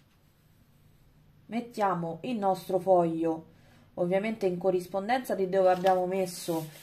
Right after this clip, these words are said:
il disegno sul file, sul, sul P C, sul programma, ovviamente stando attenti ai bordi, ok?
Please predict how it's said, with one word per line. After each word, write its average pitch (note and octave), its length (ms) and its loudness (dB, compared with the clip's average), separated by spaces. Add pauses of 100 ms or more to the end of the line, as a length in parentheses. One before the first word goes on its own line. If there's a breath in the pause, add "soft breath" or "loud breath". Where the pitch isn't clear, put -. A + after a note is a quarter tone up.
(360 loud breath)
il F#3+ 180 -8
disegno E3 640 -2
sul D#3+ 200 -8
file, D3+ 580 -4
sul, D#3 680 0
sul G3+ 280 -8
P F3 180 -10
C, F#3+ 560 -4
sul F3 180 -8
programma, E3 840 -4 (680 loud breath)
ovviamente F3+ 840 -6
stando F#3 480 -2
attenti G3 1000 0 (100)
ai F#3 460 0
bordi, F3+ 760 6 (220)
ok? F3 680 4